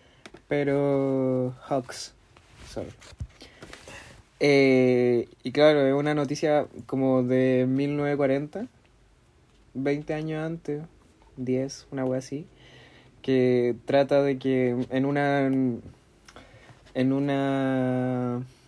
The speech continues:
periódico, eh, científico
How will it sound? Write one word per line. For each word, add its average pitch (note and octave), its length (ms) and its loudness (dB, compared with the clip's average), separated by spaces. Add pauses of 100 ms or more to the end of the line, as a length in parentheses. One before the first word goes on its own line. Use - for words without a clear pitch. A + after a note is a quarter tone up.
(1000)
periódico, D#3+ 800 2 (640)
eh, C3+ 300 -2
científico D#3+ 760 -4